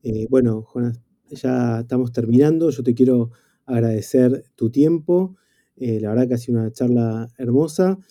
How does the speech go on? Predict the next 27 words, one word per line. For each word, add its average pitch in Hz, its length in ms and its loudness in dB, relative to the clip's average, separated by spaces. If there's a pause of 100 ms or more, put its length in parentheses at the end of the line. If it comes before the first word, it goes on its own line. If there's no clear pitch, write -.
(440)
Y 123 580 2
invito 139 320 2
a 135 60 4
todos 156 460 4
a 123 220 -2
seguir 120 320 2
a 123 220 0
Jonas 127 420 -6
en 113 140 -2
las 107 160 -6
redes, 180 580 4
en 123 180 0
Instagram, 175 800 -2
a 120 360 -4
seguir 120 320 -2
a 123 80 0
Las 117 200 -4
Motiquedadas 123 600 0
en 117 220 -2
Facebook 151 420 0
para 117 140 0
enterarse 123 560 0
cuándo 120 180 0
son 117 180 -4
las 113 120 -6
próximas 120 400 -4
salidas 180 580 2